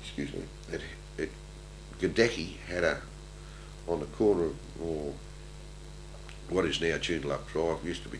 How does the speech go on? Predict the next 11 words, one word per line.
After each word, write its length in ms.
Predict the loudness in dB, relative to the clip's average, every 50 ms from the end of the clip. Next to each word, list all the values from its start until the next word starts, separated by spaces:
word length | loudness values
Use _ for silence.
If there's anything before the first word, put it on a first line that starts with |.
| -8 -4
called, 380 | -2 0 2 2 2 0 0 -2
um, 280 | -2 -2 -2 -2 -4 -6 -6 -8 -8 -8 -8 -10 -10 -10 -10 -10 -12 -12 -12 -12 -12 -12 -10 -10 -10 -10 -10 -10 -10 -12 -12 -12 -12 -12 -12 -12 -12 -12 -12 -12 -12 -12 -12 -12 -12 -12 -12 -12 -12 -12 -12 -12 -12 -12 -12 -10 -8 -4
God, 200 | -2 -2 0 -2 -2
I've 80 | -4
forgotten 380 | -8 -8 -8 -6 -6 -6 -6 -6
the 160 | -4 -2 0
name 100 | -2 -2
of 80 | 0 -2
the 80 | -2
road 300 | -2 0 0 -2 -2 -4 -4
now. 200 | -6 -6 -6 -6